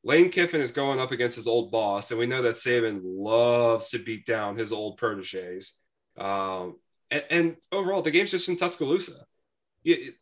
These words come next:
you gotta imagine that, one, Alabama fans are just nuts to begin with, but two, there is no chance that they're gonna go into this game thinking that they, they're gonna take Ole Miss lightly, because Ole Miss is gonna come in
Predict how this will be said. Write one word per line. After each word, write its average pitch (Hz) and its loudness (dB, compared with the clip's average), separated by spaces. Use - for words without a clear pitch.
you 175 -4
gotta 226 6
imagine 147 2
that, 117 0
one, 127 2
Alabama 170 4
fans 117 0
are 98 -14
just 95 -12
nuts 117 -2
to 92 -14
begin 95 -4
with, 90 -12
but 120 2
two, 117 2
there 233 4
is 107 -2
no 233 -4
chance 196 -4
that 139 2
they're 170 6
gonna 165 4
go 147 4
into 156 2
this 131 -6
game 139 0
thinking 139 -2
that 123 -4
they, 131 2
they're 131 0
gonna 127 0
take 120 -2
Ole 117 0
Miss 110 -6
lightly, 104 0
because 131 -2
Ole 156 2
Miss 170 0
is 143 -8
gonna 131 -2
come 143 -2
in 123 0